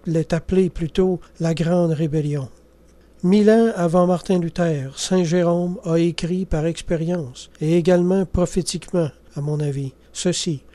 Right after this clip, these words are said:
Tout enseignement des hérétiques qui ne s'élève que pour tomber est bâti sur le sable, qui est mouvant et n'est point capable de cohésion.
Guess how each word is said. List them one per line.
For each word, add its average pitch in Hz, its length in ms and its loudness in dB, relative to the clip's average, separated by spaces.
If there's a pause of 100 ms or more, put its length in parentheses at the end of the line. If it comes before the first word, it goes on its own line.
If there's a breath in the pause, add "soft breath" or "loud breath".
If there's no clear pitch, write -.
(360 soft breath)
Tout 208 260 0
enseignement 175 720 0 (240)
des 165 260 2
hérétiques 165 600 -4 (280 soft breath)
qui - 160 -4
ne 170 120 2
s'élève 165 600 0
que - 120 -4
pour 147 260 -6
tomber 160 500 -2 (220)
est 160 80 0
bâti 160 560 0
sur 151 240 -6
le 147 100 -2
sable, 139 520 -8 (240 soft breath)
qui 160 220 -2
est 156 60 2
mouvant 165 520 0 (260)
et 160 120 0
n'est 160 180 0
point 175 300 -2
capable 147 680 -6
de 143 140 -4
cohésion. 139 640 -6